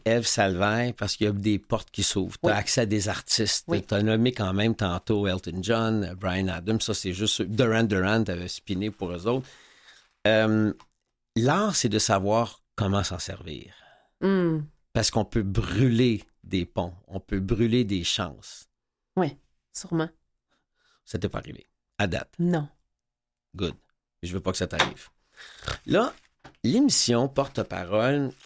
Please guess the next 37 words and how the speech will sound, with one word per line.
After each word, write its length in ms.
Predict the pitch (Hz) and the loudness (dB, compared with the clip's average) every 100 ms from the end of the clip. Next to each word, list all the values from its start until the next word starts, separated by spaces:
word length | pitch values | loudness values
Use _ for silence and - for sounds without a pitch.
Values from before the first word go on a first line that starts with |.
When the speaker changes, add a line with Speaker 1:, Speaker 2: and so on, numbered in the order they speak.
| _ | _
Speaker 1:
se 180 | - 113 | -2 0
fait 160 | 101 139 | 2 2
en 140 | 117 | 2
deux 260 | 95 110 104 | 2 0 0
temps. 240 | - 92 | -4 -4
La 140 | 107 107 | 0 2
deuxième 380 | 123 127 208 - _ | 2 2 0 -2 _
portion 360 | 123 - - 156 | -4 0 0 0
de 60 | |
l'émission, 380 | 117 101 - 135 | -2 -4 -6 -6
après 240 | 131 - 101 | -6 -4 -2
la 120 | 92 | -2
pause, 300 | - 107 123 | -2 -2 -2
transition, 640 | - 95 82 - 113 139 - _ _ _ _ - | -4 -4 -4 -6 -6 -6 -12 _ _ _ _ -10
c'est 220 | - 123 | -2 2
le 100 | 110 | 2
chapeau. 400 | - 104 - - _ | 2 0 -4 -18 _
Si 200 | - - | -8 -2
le 100 | 107 | 0
chapeau 360 | 104 98 - 120 | 0 -2 -2 -2
te 160 | 107 | 0
fait, 240 | 98 123 123 | 0 0 -2
tu 140 | - | -2
le 60 | 92 | -2
mets. 260 | 95 151 - _ _ _ | -2 -4 -8 _ _ _
Et 160 | 117 120 | -2 0
dans 180 | 104 185 | 0 0
le 80 | 156 | 0
chapeau, 400 | - 95 - 160 | -2 -4 -2 -2
il 80 | 120 | -2
y 40 | |
a 40 | 98 | -4
plein 360 | - - 151 | -8 -4 -2
de 100 | 147 | -4
questions 680 | - 85 - - - 90 - _ _ _ - | -6 -6 -4 -6 -10 -12 -14 _ _ _ -12
philosophiques, 840 | - 135 120 113 110 - - - - _ | -2 2 2 2 0 -2 -8 -16 -20 _
existentielles. 920 | 123 110 107 113 - 117 82 - 85 | -2 0 0 0 -2 -2 -2 -4 -8